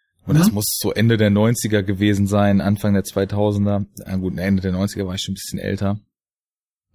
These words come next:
Speaker 2: Mhm.
Speaker 1: Aber, also da wurde wirklich von Goodfellas über Scarface bis dann auch zu Pusher oder Dobermann und diese ganzen Klamotten wurden da ständig immer wieder aus Videotheken ausgeliehen und geguckt.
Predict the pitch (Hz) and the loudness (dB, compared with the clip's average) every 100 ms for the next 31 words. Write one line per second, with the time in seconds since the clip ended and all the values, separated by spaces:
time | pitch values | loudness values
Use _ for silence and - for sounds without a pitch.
0 | - - 139 170 - _ _ _ _ _ | -16 -2 0 0 -2 _ _ _ _ _
1 | - 104 107 101 95 - _ _ _ _ | 0 4 4 4 0 -6 _ _ _ _
2 | - _ - 110 110 110 117 107 117 107 | -20 _ -4 0 2 4 2 2 0 -2
3 | - 113 107 104 104 - 117 117 - 110 | -2 0 4 2 0 -2 -2 -2 0 0
4 | 104 101 - - 104 98 90 98 - 104 | 2 0 -6 -6 0 0 0 -2 -2 0
5 | 107 - 104 101 - - _ - _ - | 0 0 0 0 -2 -12 _ -20 _ -4
6 | 107 - 98 104 104 - 110 101 - 135 | -2 0 0 0 -2 -6 -8 -6 -2 -2
7 | 123 123 104 95 101 101 104 110 117 104 | 0 0 0 0 0 0 2 2 4 4
8 | 101 98 92 101 - 107 104 107 107 101 | 4 4 2 0 -2 -4 0 -2 -2 -8
9 | - 107 104 104 98 92 98 95 98 95 | -4 0 0 0 0 0 0 2 2 2
10 | 92 - 50 - - 110 104 104 110 107 | 0 -6 -12 -8 -4 0 0 0 0 0
11 | 101 104 101 101 104 107 98 113 110 110 | 2 0 0 -2 0 0 2 0 0 -2
12 | - - 107 101 101 95 98 104 117 120 | -4 -4 -4 -2 0 0 -2 -4 -4 -4